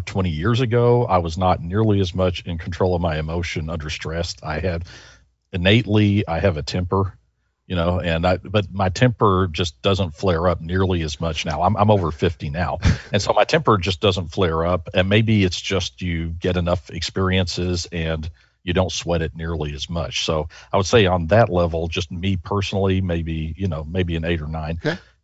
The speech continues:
Speaker 1: And as far as for others, I feel like that's gotten better for sure. But, uh, you know, maybe, uh, maybe a seven
Speaker 2: Okay.
Speaker 1: because I, I get along with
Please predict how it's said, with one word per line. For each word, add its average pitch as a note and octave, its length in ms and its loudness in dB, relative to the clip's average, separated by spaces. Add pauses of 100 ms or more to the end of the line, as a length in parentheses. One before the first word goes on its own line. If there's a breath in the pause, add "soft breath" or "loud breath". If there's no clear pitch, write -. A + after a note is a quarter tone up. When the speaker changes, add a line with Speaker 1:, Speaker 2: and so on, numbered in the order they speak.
(140)
Speaker 1:
And F2+ 280 0
as F2+ 160 -4
far A#2+ 240 6
as F#2 200 0 (260)
for F#2 240 -4
others, B2+ 600 0 (420)
I G2 80 0
feel E3+ 160 2
like A2+ 180 6
that's A#2 280 4
gotten D2+ 300 -4
better D2 260 -6
for D2 160 -14
sure. D2+ 320 -8 (480 soft breath)
But, F2 260 2 (340)
uh, D#2 240 -4 (220)
you C#3 100 -6
know, A2 120 6
maybe, G2+ 520 4 (220)
uh, G2 160 0 (220)
maybe C#3+ 240 2
a E2+ 40 4
seven D#2+ 420 -4 (220 soft breath)
Speaker 2:
Okay. F3 40 -8
Speaker 1:
because A#2+ 400 4
I, G2+ 300 2 (460)
I G#2 140 4
get G2 360 2
along A#2 360 6
with F#2 180 0